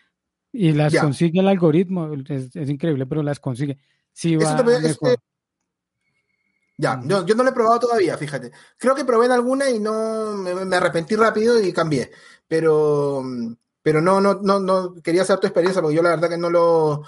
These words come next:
Speaker 2: no lo he hecho mucho. Pasemos
Speaker 1: Sí.
Speaker 2: al, al, al S D A G.
Speaker 1: Y ya la última, la S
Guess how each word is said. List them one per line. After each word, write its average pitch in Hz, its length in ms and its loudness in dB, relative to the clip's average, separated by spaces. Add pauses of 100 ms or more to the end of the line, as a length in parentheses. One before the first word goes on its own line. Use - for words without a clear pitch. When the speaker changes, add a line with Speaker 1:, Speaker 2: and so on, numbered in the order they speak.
(200)
Speaker 2:
no 160 140 2
lo 170 80 4
he 165 40 2
hecho 156 140 -2
mucho. 127 280 -8 (500)
Pasemos 247 340 2
Speaker 1:
Sí. 240 60 -6
Speaker 2:
al, 196 60 -2
al, 175 380 2
al 151 360 -4
S 208 280 -2
D 233 240 0
A 165 60 -6
G. - 300 -10 (380)
Speaker 1:
Y 151 80 -2
ya 160 140 2
la 180 120 2
última, 180 680 0
la 160 360 -2 (120)
S 175 640 0